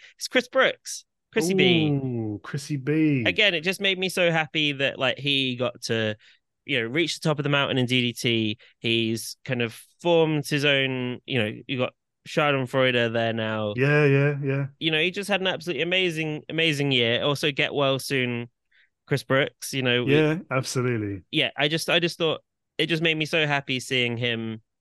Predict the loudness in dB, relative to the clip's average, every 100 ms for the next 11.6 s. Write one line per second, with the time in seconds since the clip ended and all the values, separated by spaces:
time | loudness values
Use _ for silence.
0 | _ -4 -4 -4 _ 0 2 0 -4 0
1 | 2 4 4 2 0 0 0 0 0 0
2 | -2 -4 -8 -14 -16 _ _ 0 0 -6
3 | -8 _ -20 -16 -16 -16 -14 -12 -10 -6
4 | -2 -2 -2 -4 -8 -6 -4 -2 -4 -8
5 | -12 -10 -12 _ -6 -4 -4 -4 -2 0
6 | -2 -6 -10 _ _ _ _ _ _ 4
7 | 6 6 6 6 6 4 -2 -2 -4 -6
8 | -12 _ -4 0 0 2 0 2 2 2
9 | 4 2 2 0 -2 -2 -2 0 -2 -2
10 | -4 -4 0 0 2 2 4 2 -2 -14
11 | -2 0 4 4 2